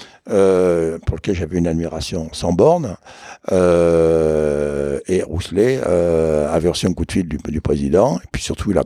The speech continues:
il a beaucoup aimé l'association, et c'est comme ça que ça a marché. Et Pou-, Pouzillac a été un très bon patron de, de P M E quand il a,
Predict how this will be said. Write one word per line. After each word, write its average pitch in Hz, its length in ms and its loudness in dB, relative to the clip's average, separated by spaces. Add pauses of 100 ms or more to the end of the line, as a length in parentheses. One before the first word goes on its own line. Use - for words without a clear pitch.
il 82 120 -2
a - 20 0
beaucoup 87 280 -2 (100)
aimé 95 140 0
l'association, - 680 -2 (440)
et - 60 -10
c'est 127 80 -4
comme 87 160 -2
ça 156 140 2
que - 40 -8
ça 117 120 2
a - 20 0
marché. - 360 -4 (600)
Et 156 160 2
Pou-, - 400 -2
Pouzillac 202 400 2
a 143 60 4
été 131 200 2
un 117 100 4
très 196 200 -2
bon 196 140 0
patron 147 320 0
de, 117 120 2
de 95 200 -6
P - 200 2
M 113 200 4
E 110 100 4
quand 92 240 -4
il 95 140 -4
a, 92 60 0